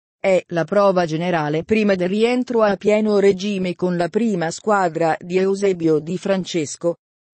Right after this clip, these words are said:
La Baby Roma rincorre l'Inter in classifica. Il Big Match arriva al termine della lunga sosta.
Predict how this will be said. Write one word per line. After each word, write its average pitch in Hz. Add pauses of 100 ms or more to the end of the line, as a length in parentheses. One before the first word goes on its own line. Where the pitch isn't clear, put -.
La 165
Baby 180
Roma 185
rincorre 185
l'Inter 190
in 190
classifica. 156 (440)
Il 190
Big 190
Match 190
arriva 208
al 196
termine 202
della 185
lunga 226
sosta. 156